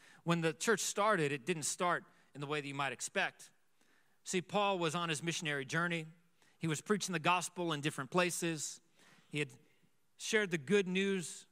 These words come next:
of the gospel, the message of Jesus Christ. People were coming to Christ. He'd plant churches. When he got to Ephesus, though, he stayed there two years. And when he got to Ephesus,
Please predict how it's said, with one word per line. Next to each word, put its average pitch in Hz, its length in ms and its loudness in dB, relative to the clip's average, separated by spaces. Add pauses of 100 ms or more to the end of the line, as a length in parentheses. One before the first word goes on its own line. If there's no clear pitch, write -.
of 135 80 -8
the 143 60 -4
gospel, 180 500 0
the 147 120 -2
message 170 360 -2
of 135 80 -14
Jesus 120 280 -8
Christ. 190 480 0
People 170 260 -4
were 135 100 -2
coming 135 220 -4
to 123 60 -6
Christ. 190 360 0
He'd 139 160 -12
plant 135 220 -10
churches. 185 460 -2 (420)
When 196 160 2
he 202 60 4
got 247 220 2
to 226 220 0
Ephesus, 220 400 0
though, 135 400 4 (480)
he 202 120 2
stayed 202 280 4
there 175 120 4
two 185 180 0
years. 175 640 -2 (540)
And 170 120 2
when 202 120 6
he 202 100 2
got 277 240 2
to 208 220 2
Ephesus, 170 600 0